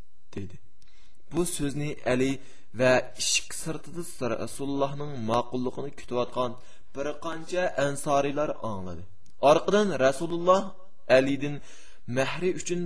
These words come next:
ber-, bergidak biror narsang bormi yo'qligini so'radi. Әли: "Юк", —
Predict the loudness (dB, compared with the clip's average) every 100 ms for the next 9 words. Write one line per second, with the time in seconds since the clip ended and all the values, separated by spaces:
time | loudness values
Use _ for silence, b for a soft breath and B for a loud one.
0 | 0 2 2 0 -4 -4 -2 0 0 2
1 | 2 2 0 -6 b b b -6 0 2
2 | 4 2 0 -2 -4 2 2 2 -2 -2
3 | -2 -2 -4 -4 -6 -6 -4 -4 -4 -6
4 | -6 -8 -6 -2 0 0 -2 -4 0 0
5 | 0